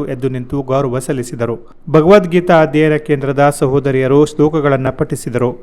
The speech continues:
ಸಹೋದರಿ ತುಳಸಿಗೌಡ ಸ್ವಾಗತಿಸಿದರು. ಚೇತನ ಸೇವಾ ಸಂಸ್ಥೆಯ ಅಧ್ಯಕ್ಷ ಆರ್ ಕೆ ಅಂಬಿಗ ಕಾರ್ಯಕ್ರಮ ನಿರ್ವಹಿಸಿ ವಂದಿಸಿದರು. ಗೌರೀಶ್ ಎಂ ಅಂಬಿಗ, ಅಂಗನವಾಡಿ ಶಿಕ್ಷಕಿಯರಾದ ಗೀತಾ ಅನಿಲ್ ದೇಶಭಂಡಾರಿ ಹಾಗೂ ನಿರ್ಮಲಾ ಜಿ ದೇಶಭಂಡಾರಿ ಇನ್ನಿತರರು ಸಹಕರಿಸಿದರು.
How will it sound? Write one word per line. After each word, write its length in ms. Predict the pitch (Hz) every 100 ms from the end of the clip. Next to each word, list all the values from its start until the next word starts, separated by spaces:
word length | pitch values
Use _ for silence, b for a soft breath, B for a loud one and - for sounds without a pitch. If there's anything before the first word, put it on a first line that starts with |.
| b b b -
ಸಹೋದರಿ 440 | 170 196 185 185
ತುಳಸಿಗೌಡ 600 | 185 156 156 185 160 143
ಸ್ವಾಗತಿಸಿದರು. 840 | 143 147 151 139 - 135 139 123 120 - - -
ಚೇತನ 360 | 135 151 147
ಸೇವಾ 300 | 143 147 143
ಸಂಸ್ಥೆಯ 500 | 143 143 131 151 139
ಅಧ್ಯಕ್ಷ 280 | 123 139 -
ಆರ್ 360 | 151 156 139 135
ಕೆ 160 | 151
ಅಂಬಿಗ 320 | 139 131 131
ಕಾರ್ಯಕ್ರಮ 680 | 143 147 139 139 143 131 127
ನಿರ್ವಹಿಸಿ 540 | 131 127 131 123 147
ವಂದಿಸಿದರು. 840 | 147 143 127 - 117 120 113 - - - -
ಗೌರೀಶ್ 380 | 170 190 208 180
ಎಂ 200 | 160 170
ಅಂಬಿಗ, 300 | 143 139 139
ಅಂಗನವಾಡಿ 760 | 156 - 151 151 160 156 143
ಶಿಕ್ಷಕಿಯರಾದ 880 | 131 156 - 135 147 139 131 143 151 151
ಗೀತಾ 340 | 127 151 151 139
ಅನಿಲ್ 300 | 131 139 127
ದೇಶಭಂಡಾರಿ 640 | 131 127 131 127 127 123
ಹಾಗೂ 420 | 117 117 135 151
ನಿರ್ಮಲಾ 460 | 139 143 143 147 143
ಜಿ 340 | 123 131 139
ದೇಶಭಂಡಾರಿ 600 | 127 123 - 127 123 131
ಇನ್ನಿತರರು 540 | 147 139 139 139 120 131
ಸಹಕರಿಸಿದರು. 760 | - 139 - 117 - 110 110